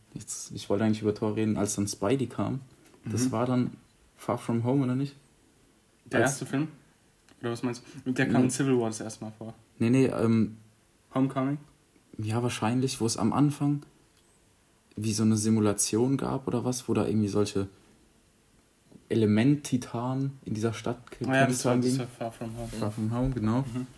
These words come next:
Speaker 1: Und es war so trashig und ich dachte, ach du Kacke, das wird der schlimmste Marvel-Film der Welt.
Speaker 2: Mhm.
Speaker 1: Und dann kam halt irgendwie so nach einer halben Stunde so,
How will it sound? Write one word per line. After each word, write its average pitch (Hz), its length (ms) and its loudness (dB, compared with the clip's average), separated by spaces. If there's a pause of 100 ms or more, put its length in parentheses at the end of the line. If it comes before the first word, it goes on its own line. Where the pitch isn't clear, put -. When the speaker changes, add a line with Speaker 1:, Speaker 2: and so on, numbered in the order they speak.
(460)
Speaker 1:
Und 123 120 4
es 120 160 0
war 120 140 4
so 113 640 2
trashig 107 600 -4
und - 80 -6
ich 107 140 -6
dachte, - 380 -6
ach 107 340 -2
du 107 180 -4
Kacke, - 300 -4
das - 200 -10
wird 107 120 -6
der 104 100 -2
schlimmste 113 680 -2
Marvel-Film 101 580 0
der 98 140 -2
Welt. 98 280 0 (140)
Speaker 2:
Mhm. 120 260 -6 (640)
Speaker 1:
Und 110 120 -4
dann 117 140 4
kam 117 260 2
halt 110 200 0
irgendwie 113 200 2
so 110 120 2
nach 107 160 4
einer 110 120 -2
halben 110 220 2
Stunde 107 240 -2
so, 95 120 -8